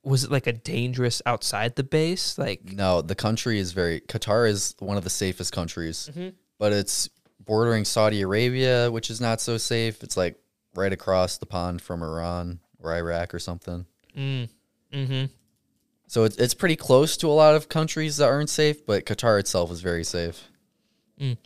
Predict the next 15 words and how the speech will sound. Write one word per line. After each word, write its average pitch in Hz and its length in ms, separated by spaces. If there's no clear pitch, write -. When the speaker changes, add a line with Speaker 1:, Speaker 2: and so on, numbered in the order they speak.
Speaker 1:
Now, 123 220
you 131 80
said 147 160
you 139 80
were 143 60
in 135 100
Qatar 123 460
for 117 760
Speaker 2:
Nine 90 280
months. 95 240
Speaker 1:
Nine 120 200
months. - 480
Nine 113 320
months. 113 340
Now, 131 200